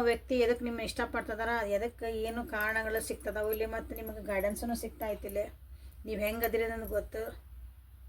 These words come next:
So ಇಷ್ಟು ಹೇಳ್ತಾ ಇವತ್ತಿನ ರೀಡಿಂಗನ್ನು ಮುಗ್ಸೋಣ ಅಂತ. ಇಲ್ಲಿ ಏನಾದರೂ ನಿಮಗೆ ಡೌಟ್ಸ್ ಅನಿಸಿದೆ, ಇದು ಕ್ಲಾರಿಟಿ ಅನ್ನಿಸ್ಲಿಲ್ಲ ಅಂದ್ರೆ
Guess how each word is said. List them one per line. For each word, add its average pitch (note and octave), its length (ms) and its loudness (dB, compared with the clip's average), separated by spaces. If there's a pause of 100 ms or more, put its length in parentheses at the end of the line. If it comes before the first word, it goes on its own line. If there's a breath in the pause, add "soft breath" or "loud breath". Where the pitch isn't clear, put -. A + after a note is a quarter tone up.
(2750)
So A#3 160 -4
ಇಷ್ಟು A3+ 240 -4
ಹೇಳ್ತಾ A3+ 240 -2
ಇವತ್ತಿನ A3+ 400 0
ರೀಡಿಂಗನ್ನು A3 440 0
ಮುಗ್ಸೋಣ A3+ 340 -2
ಅಂತ. G#3 200 -4 (440 loud breath)
ಇಲ್ಲಿ A3+ 120 -2
ಏನಾದರೂ A#3+ 260 8
ನಿಮಗೆ A#3+ 260 4
ಡೌಟ್ಸ್ A3+ 320 4
ಅನಿಸಿದೆ, A3+ 240 0
ಇದು A3+ 140 4
ಕ್ಲಾರಿಟಿ A3 480 2
ಅನ್ನಿಸ್ಲಿಲ್ಲ G#3+ 540 0
ಅಂದ್ರೆ G3 580 2